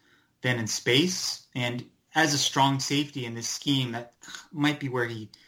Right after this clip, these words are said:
kind of, um, operates most of the time anyway. But no, they can't afford to move anyone <laughs> from safety to anywhere. I mean, they need to move guys to safety. Um, I mean, they're probably gonna have to move a corner.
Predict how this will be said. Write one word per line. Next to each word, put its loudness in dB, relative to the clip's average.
kind 2
of, -6
um, -4
operates 4
most -4
of -6
the -10
time 0
anyway. 4
But -2
no, 6
they 4
can't 2
afford 2
to 4
move 4
anyone 2
<laughs> -18
from 0
safety 2
to -4
anywhere. 0
I -6
mean, -6
they 2
need 2
to -2
move 4
guys 0
to -6
safety. -4
Um, 0
I -2
mean, -2
they're 0
probably 6
gonna 8
have 4
to -6
move 0
a -8
corner. -4